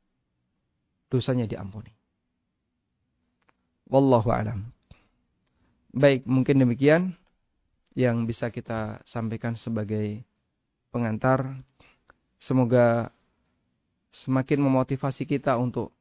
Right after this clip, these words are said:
beramal, dan kita menyadari bahwa Ramadan ini adalah bulan perlombaan, dan kita sama-sama berlomba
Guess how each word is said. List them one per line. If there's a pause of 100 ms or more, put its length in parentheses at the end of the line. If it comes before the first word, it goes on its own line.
(800)
beramal, (1200)
dan
kita
menyadari
bahwa
Ramadan
ini
adalah (960)
bulan
perlombaan, (1700)
dan
kita
sama-sama
berlomba